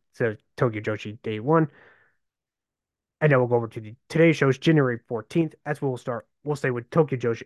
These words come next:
as we go to Tokyo Joshi,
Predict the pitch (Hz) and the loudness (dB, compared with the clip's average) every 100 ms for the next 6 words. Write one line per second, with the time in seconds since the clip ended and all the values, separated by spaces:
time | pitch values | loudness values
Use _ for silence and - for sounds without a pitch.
0 | - 131 123 120 113 - 110 110 _ _ | -8 -6 -6 -6 -8 -8 -10 -12 _ _
1 | _ _ _ _ _ _ _ _ _ _ | _ _ _ _ _ _ _ _ _ _
2 | _ _ _ _ _ _ _ _ _ _ | _ _ _ _ _ _ _ _ _ _
3 | _ _ _ _ _ _ _ _ _ _ | _ _ _ _ _ _ _ _ _ _
4 | _ _ _ _ _ _ _ _ _ _ | _ _ _ _ _ _ _ _ _ _
5 | _ _ _ _ - 151 143 123 123 120 | _ _ _ _ -4 -4 -2 -2 -2 -2
6 | 117 107 | -6 -8